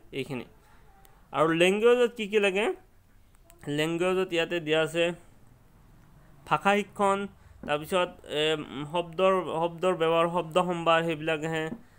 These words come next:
এ, মেথড অফ লেংগুৱেজ টিচিং, ভাষা শিকণ শিক্ষণ, সেইবিলাক বস্তু আহে আৰু গ্ৰামাৰ আহে। গতিকে thank you so much for watching। আপোনালোকে, আপোনালোকে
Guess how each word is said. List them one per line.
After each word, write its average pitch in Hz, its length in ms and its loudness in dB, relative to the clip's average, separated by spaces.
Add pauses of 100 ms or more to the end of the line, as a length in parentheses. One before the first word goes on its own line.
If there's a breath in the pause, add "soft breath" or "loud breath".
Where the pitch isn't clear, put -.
(240 soft breath)
এ, 135 120 -6 (340)
মেথড 147 380 0
অফ 175 120 2
লেংগুৱেজ 160 480 -2
টিচিং, 170 400 0 (760)
ভাষা 185 320 2
শিকণ 214 360 0
শিক্ষণ, 208 340 -2 (100)
সেইবিলাক 170 380 -2 (400 soft breath)
বস্তু 143 340 -4
আহে 147 220 2
আৰু 147 140 2
গ্ৰামাৰ 143 420 0
আহে। 180 200 0 (520 loud breath)
গতিকে 196 380 2 (200)
thank 202 200 -2
you 240 160 -6
so 240 80 0
much 226 200 0
for 220 160 0
watching। 208 440 4
আপোনালোকে, 196 640 -2 (160)
আপোনালোকে 190 440 -2